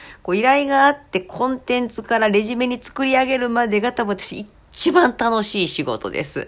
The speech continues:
でもそれ出す時には決まっちゃってるのをどれだけ、えー、パフォーマンス高めるかはあるんですけれども、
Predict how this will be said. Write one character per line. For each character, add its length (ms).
で 80
も 80
そ 100
れ 60
出 120
す 160
時 280
に 100
は 160
決 140
ま 100
っ 80
ち 100
ゃ 40
っ 120
て 140
る 100
の 380
を 100
ど 160
れ 140
だ 140
け、 720
え 800
ー、 140
パ 140
フ 80
ォ 60
ー 20
マ 220
ン 40
ス 140
高 560
め 180
る 120
か 160
は 160
あ 60
る 120
ん 80
で 120
す 120
け 120
れ 120
ど 160
も、 500